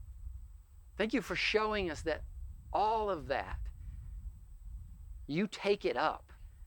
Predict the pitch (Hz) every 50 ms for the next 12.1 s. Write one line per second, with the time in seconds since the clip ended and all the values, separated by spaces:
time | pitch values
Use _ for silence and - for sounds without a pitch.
0 | - - 120 120 127 139 156 165 160 151 147 143 139 123 107 117 117 127 139 123
1 | 107 - - - - - - _ _ _ _ _ _ _ _ _ _ - - _
2 | _ _ - _ _ _ _ _ - - - 180 190 214 247 247 - - 147 160
3 | 175 185 180 156 147 180 214 226 190 143 123 120 120 120 - - 185 196 196 185
4 | 190 190 180 180 170 143 156 143 131 - - - 101 - - - - - - -
5 | _ _ _ _ _ _ _ _ _ _ _ - - _ _ _ _ _ _ _
6 | - - - - - - - - - - - - - - - 214 247 233 - -
7 | 196 160 - - 180 170 170 175 180 175 - - - 135 127 123 135 143 170 196
8 | 220 233 220 214 202 196 175 170 170 156 160 165 160 151 131 131 135 139 139 151
9 | 147 143 135 113 87 82 - - - - - - - - - - - - - _
10 | _ _ - - - - - 220 240 - - 202 - - - 160 139 127 147 175
11 | 180 190 202 208 208 196 190 170 170 160 147 139 147 151 156 151 135 131 127 120
12 | 113 110